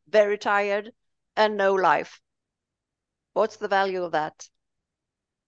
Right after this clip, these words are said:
And try to really find what is,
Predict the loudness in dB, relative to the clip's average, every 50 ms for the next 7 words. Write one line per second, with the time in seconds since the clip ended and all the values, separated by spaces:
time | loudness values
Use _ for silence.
0 | _ _ -20 -20 _ _ _ _ _ _ -10 -10 -2 4 6 6 6 6 4 0
1 | -4 -6 -4 -6 -6 -10 -12 _ _ _ _ _ _ _ _ _ _ _ _ _
2 | _ _ _ _ _ _ _ _ _ _ -12 -4 -2 0 2 2 2 0 2 2
3 | 4 4 4 4 2 0 -2 -2 -2 0 -2 -4 -6